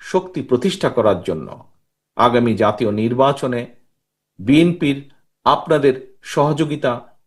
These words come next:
এবং সমর্থন প্রয়োজন। অন্তর্বর্তীকালীন সরকার এবং নির্বাচন কমিশন জানিয়েছে, ফ্যাসিবাদের দেড় দশক পর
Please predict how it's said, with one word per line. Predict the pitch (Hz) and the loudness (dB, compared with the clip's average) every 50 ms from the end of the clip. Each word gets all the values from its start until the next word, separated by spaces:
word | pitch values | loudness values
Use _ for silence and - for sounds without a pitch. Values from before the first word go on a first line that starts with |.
| _ _ _ - | _ _ _ 4
এবং | 180 196 190 202 139 101 - - - _ _ _ | 6 6 6 6 4 2 -2 -10 -16 _ _ _
সমর্থন | - - - - 113 127 151 165 160 - - - 101 90 85 | -18 -10 -4 -2 0 2 2 2 0 -2 -10 -12 -10 -10 -12
প্রয়োজন। | - - 95 82 80 76 - - - - - - _ _ _ _ _ _ _ _ _ _ _ _ - | -10 -6 -6 -4 -4 -4 -6 -10 -12 -12 -18 -20 _ _ _ _ _ _ _ _ _ _ _ _ 0
অন্তর্বর্তীকালীন | 101 107 110 110 123 110 110 117 117 - 147 127 135 135 143 143 135 | 0 0 2 2 0 -2 -4 -4 -6 -4 -2 2 2 2 2 2 0
সরকার | - - 156 139 - - 165 151 151 147 | -2 0 -2 -2 0 0 0 2 2 2
এবং | 147 143 147 147 143 139 - - _ _ _ _ _ _ - | 0 0 -2 -2 -4 -6 -12 -18 _ _ _ _ _ _ -8
নির্বাচন | - 127 147 151 147 156 151 147 - 151 139 | -4 -2 -2 -2 0 0 0 0 0 -4 -6
কমিশন | 135 - 175 185 196 190 196 175 147 131 113 | -4 -2 -2 0 0 -2 -2 -4 -4 -4 -4
জানিয়েছে, | 113 107 107 107 107 101 101 - 90 - - _ _ _ _ _ _ _ _ _ _ _ - | -4 -4 -4 -4 -6 -8 -8 -10 -12 -12 -14 _ _ _ _ _ _ _ _ _ _ _ -2
ফ্যাসিবাদের | - 147 143 143 - 160 147 147 135 143 131 127 123 117 113 - - | 0 2 2 2 0 2 2 4 4 4 2 2 0 -8 -12 -6 0
দেড় | - 147 160 170 170 160 127 - - - 95 95 | 2 4 6 6 4 2 0 -8 -12 -18 -10 -2
দশক | 98 120 131 131 - 175 143 127 - - - - | 2 2 2 2 2 -2 -2 -2 -4 -8 -6 0
পর | 127 127 131 120 101 | 4 4 6 6 4